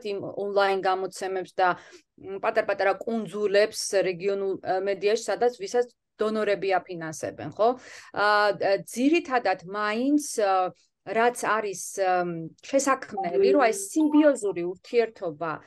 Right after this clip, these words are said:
რაც არსებობს პოლიტიკურ პარტიებსა და მედიას შორის, აი, ეს სეპარაცია უნდა მოხდეს. და ამისთვის საჭიროა, რომ მედია ფინანსურად იყოს ძლიერი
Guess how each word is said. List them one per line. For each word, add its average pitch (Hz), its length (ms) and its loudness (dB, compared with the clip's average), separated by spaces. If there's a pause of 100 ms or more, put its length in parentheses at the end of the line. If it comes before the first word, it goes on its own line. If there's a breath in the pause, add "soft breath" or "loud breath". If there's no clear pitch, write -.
(140 soft breath)
რაც 214 200 -2
არსებობს 202 480 0
პოლიტიკურ 226 520 -2
პარტიებსა 202 800 -2
და 165 220 -4
მედიას 175 480 -4
შორის, 254 320 0
აი, 220 180 0
ეს 214 140 2
სეპარაცია 196 640 -4
უნდა 180 240 -2
მოხდეს. - 420 -10 (280 loud breath)
და - 140 0
ამისთვის 302 500 0
საჭიროა, 226 640 2
რომ 262 200 2
მედია 196 400 0
ფინანსურად 226 1080 -2
იყოს 226 420 -2
ძლიერი 190 720 -2